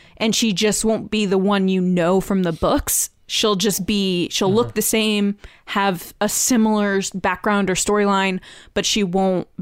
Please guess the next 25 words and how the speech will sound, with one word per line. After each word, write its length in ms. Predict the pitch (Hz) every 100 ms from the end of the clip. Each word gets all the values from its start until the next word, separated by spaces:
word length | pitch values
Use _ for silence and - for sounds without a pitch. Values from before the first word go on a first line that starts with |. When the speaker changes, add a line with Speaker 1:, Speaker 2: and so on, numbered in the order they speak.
| 180
Speaker 1:
be 200 | 196 180
involved 560 | 170 160 170 147 151 -
with 160 | -
Luke. 400 | 147 113 - - -
That's 260 | - 180 -
my, 300 | 175 151 151 -
my 160 | 160
guess. 420 | 151 156 - - - - - - -
Um, 360 | 202 190 180
if 160 | - 202
I 100 | 208
was 140 | 208
gonna 140 | 202 208
pick 200 | 233 226
someone 240 | 240 220
to 40 | 202
play 240 | 269 285 285
her, 200 | 302 285
I'd 220 | 190 180
pick 240 | 202 -
Rebecca 320 | 185 175 175
Ferguson 640 | 175 220 214 208 214 208 202
from 760 | - 180 180 180 180 180 180 - -
Mission 380 | 180 175 - 165
Impossible 640 | 185 202 208 208 226